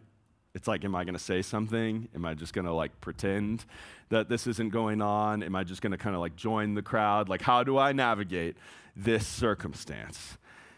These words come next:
And here's the question that I want us to kinda pop the hood on and get into tonight.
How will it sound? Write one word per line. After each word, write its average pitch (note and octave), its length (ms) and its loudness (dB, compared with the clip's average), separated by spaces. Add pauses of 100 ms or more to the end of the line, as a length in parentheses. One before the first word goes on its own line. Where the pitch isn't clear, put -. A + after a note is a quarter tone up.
(420)
And A#2+ 120 4
here's D3+ 220 4
the F3+ 100 2
question D#3 400 4
that C#3 100 6
I C3 60 4
want C3 140 2
us B2+ 100 -2
to C#3+ 40 -4
kinda C3 180 0
pop C#3+ 420 2
the C#3+ 100 4
hood B2+ 240 4
on F#2 380 0
and A2+ 180 0
get A2+ 140 4
into A2 320 0
tonight. D2+ 400 -4